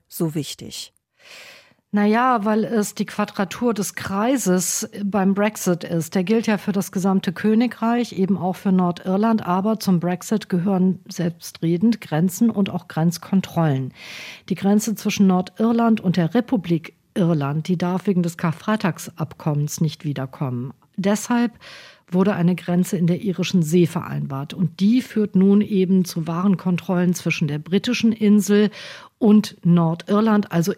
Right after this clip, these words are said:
Speaker 2: innerhalb eines Staates. Das sollte das Nordirland-Protokoll regeln. Es gab aber immer wieder Schwierigkeiten, es gab viel politischen Ärger. Und damit soll jetzt Schluss sein mit dem sogenannten Windsor Framework.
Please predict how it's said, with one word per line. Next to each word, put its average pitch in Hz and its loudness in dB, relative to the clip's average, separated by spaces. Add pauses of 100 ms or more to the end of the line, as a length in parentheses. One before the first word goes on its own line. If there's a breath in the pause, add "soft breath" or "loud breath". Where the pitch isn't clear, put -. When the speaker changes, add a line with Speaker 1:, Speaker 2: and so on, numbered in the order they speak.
Speaker 2:
innerhalb 214 2
eines 185 2
Staates. 185 -4 (540 loud breath)
Das 196 -2
sollte 202 0
das 185 -4
Nordirland-Protokoll 190 0 (120)
regeln. 208 2
Es 165 -4
gab 180 -4
aber 175 -2 (120)
immer 208 4
wieder 185 0
Schwierigkeiten, 185 -2
es 170 -2
gab 170 -6
viel 196 0
politischen 180 -2
Ärger. 165 -2 (640 loud breath)
Und 185 4
damit 180 2
soll 170 -2
jetzt - -6
Schluss - -4
sein 165 0
mit 170 2
dem 170 4
sogenannten 170 2
Windsor 180 2
Framework. 190 2